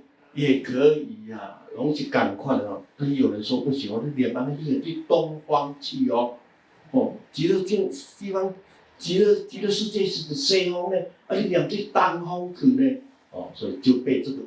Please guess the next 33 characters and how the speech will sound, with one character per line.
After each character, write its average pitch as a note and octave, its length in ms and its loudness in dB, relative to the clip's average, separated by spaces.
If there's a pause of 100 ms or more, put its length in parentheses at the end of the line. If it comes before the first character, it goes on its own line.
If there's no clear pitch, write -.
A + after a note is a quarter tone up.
文 A2 180 -4
字 C3 140 0
相 - 260 0 (240)
给 A2+ 320 0
绑 - 320 -2 (180)
住 B2+ 240 2
了 G2+ 140 -4
的 - 160 -10
哈。 A2+ 200 -6 (500)
因 A#2+ 140 2
为 A2 160 4
知 A2+ 100 0
道 A2+ 200 2 (220)
东 A2+ 260 0
方 B2+ 160 0
跟 B2+ 120 0
西 A2 280 0
方 A#2 300 -10 (540)
是 - 140 -2
一 - 120 -2
样 F#2 240 0
的， G2 240 -6 (440)
哦， - 220 -8
它 A#2+ 140 -4
都 B2+ 180 6
可 A#2 180 -4
以 - 100 -2
是 - 160 -10
一 - 180 -6
直 - 180 -12
线 - 280 4
的 - 160 -8 (140)
哈。 G#2+ 220 -8